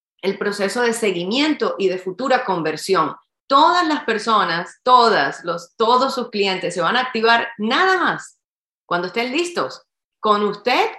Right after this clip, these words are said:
o con otra persona, pero lo van a hacer cuando ellos estén listos. Entonces,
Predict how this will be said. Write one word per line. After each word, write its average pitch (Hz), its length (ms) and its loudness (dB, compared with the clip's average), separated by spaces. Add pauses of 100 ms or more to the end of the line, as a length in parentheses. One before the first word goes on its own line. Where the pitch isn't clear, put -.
o - 140 2
con 220 140 2
otra 233 260 0
persona, 208 480 -2 (240)
pero 208 200 0
lo 190 160 4
van 196 160 2
a 247 40 -4
hacer 247 260 -6
cuando 202 400 -2
ellos 294 340 0
estén 190 340 -4
listos. 175 400 -6
Entonces, 233 540 0